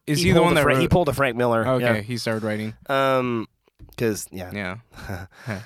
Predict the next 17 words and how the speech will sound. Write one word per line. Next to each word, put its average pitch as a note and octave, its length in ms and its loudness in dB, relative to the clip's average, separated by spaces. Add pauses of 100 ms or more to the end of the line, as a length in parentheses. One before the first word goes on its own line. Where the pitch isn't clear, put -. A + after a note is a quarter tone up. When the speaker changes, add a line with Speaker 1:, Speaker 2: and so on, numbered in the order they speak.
(120)
Speaker 1:
Uh, B2 340 -4 (580)
well, C3+ 140 0
hopefully C#3 300 -2
he - 20 -2
doesn't A#2 280 -4
pull G2+ 200 -10
too - 160 -10
much G#2 160 -8
of F#2+ 100 -16
Frank - 320 -20
Miller G2+ 300 -16 (960)
and A2 140 -6
then G#2 100 -6
start G2 240 -6
becoming G2+ 420 -8
very G#2+ 280 -6
anti-Semitic. G2 720 -6